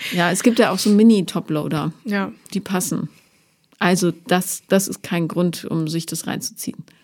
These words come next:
Speaker 1: Ehrlich gesagt. Also, ja, wenn Menschen dauerhaft so hässliche Sachen zu einem sagen, dann muss man sich wirklich überlegen, ob man da viel Zeit investiert.
Speaker 2: Ja,
Speaker 1: Weil
Speaker 2: das
Speaker 1: die
Speaker 2: stimmt.
Speaker 1: Zeit könntest du ja auch verbringen, noch mal hundert Kilometer weiter zu fahren,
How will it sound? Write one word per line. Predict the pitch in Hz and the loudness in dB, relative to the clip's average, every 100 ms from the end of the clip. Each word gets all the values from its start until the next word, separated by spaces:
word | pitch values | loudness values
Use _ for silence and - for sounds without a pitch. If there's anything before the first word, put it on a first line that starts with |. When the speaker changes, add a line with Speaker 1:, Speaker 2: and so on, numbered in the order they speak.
| _ _ _ _ _ _ _ _ _ _ | _ _ _ _ _ _ _ _ _ _
Speaker 1:
Ehrlich | 208 - | -12 -12
gesagt. | - 175 - - - - _ _ _ _ _ _ _ _ | -10 -4 -4 -6 -12 -18 _ _ _ _ _ _ _ _
Also, | 202 233 240 - - _ _ - | 2 4 2 -4 -16 _ _ 0
ja, | 226 254 226 | 2 4 2
wenn | 214 202 | 2 4
Menschen | 202 226 - 214 190 - 170 - | 4 4 2 -2 -4 -8 -10 -8
dauerhaft | - 196 220 208 202 | 0 2 2 -2 -2
so | 202 | -2
hässliche | 202 208 190 185 | -2 -2 -2 -2
Sachen | 185 185 190 | -4 -4 -6
zu | - | -6
einem | - 165 | -4 -4
sagen, | 165 160 185 | -2 -2 -2
dann | 170 | -2
muss | 180 - | -2 -2
man | 180 | -4
sich | 175 - | -4 -2
wirklich | 202 196 190 | 0 -2 -2
überlegen, | 175 165 170 175 165 - - - - _ - | -2 0 0 0 -4 -10 -20 -20 -20 _ -14
ob | - | -6
man | 180 165 | -2 -2
da | 156 156 | -2 -4
viel | - 180 160 | -2 0 0
Zeit | - 151 - | 0 -4 -4
investiert. | 151 143 - - 156 - - - | -6 -6 -8 -6 -6 -6 -18 -8
Speaker 2:
Ja, | 196 | 2
Speaker 1:
Weil | 190 185 | 4 4
Speaker 2:
das | - | 4
Speaker 1:
die | 214 | 4
Speaker 2:
stimmt. | 214 | 4
Speaker 1:
Zeit | - 202 202 | 2 0 0
könntest | - 196 208 - | 0 0 -2 -2
du | |
ja | 190 175 | 0 0
auch | - 185 - - | -2 -4 -6 -20
verbringen, | - 180 160 185 196 190 | -8 -6 -2 0 0 0
noch | 185 185 | -2 0
mal | 190 | 0
hundert | 185 185 175 | 0 0 -2
Kilometer | - 175 175 175 160 | -2 -2 -2 -4 -4
weiter | 190 180 - | -4 -6 -8
zu | - | -10
fahren, | - 185 175 202 | -8 -6 -4 -6